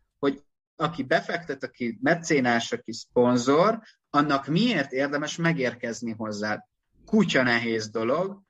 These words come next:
hogy egy átvidd azon a mentális állapoton, amiben léteznek ma mondjuk Magyarországon a művészeti, ö, emberek. Tehát az, amit, az, amit te képviselsz, azért, tehát sokszor, nagyon sokszor, ö,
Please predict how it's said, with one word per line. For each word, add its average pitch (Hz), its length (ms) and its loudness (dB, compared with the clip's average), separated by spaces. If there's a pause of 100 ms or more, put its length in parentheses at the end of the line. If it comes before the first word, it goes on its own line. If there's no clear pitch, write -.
(220)
hogy 143 140 0
egy 147 240 -2
átvidd 170 580 -2
azon 147 300 -2
a 127 60 -2
mentális 131 600 -4
állapoton, 139 520 -4
amiben 135 520 -4
léteznek 131 840 -4
ma 127 280 -2
mondjuk 117 340 -4
Magyarországon 113 600 -6
a 113 40 -6
művészeti, 110 800 -6 (100)
ö, - 60 -6 (300)
emberek. 113 420 0 (640)
Tehát - 220 0 (320)
az, 202 200 4
amit, 180 340 2
az, 170 140 2
amit 165 320 0
te 139 180 -2
képviselsz, 165 840 -4
azért, 180 480 0
tehát 160 180 -4
sokszor, 226 440 0
nagyon 147 260 -2
sokszor, 127 480 -6
ö, 123 160 -2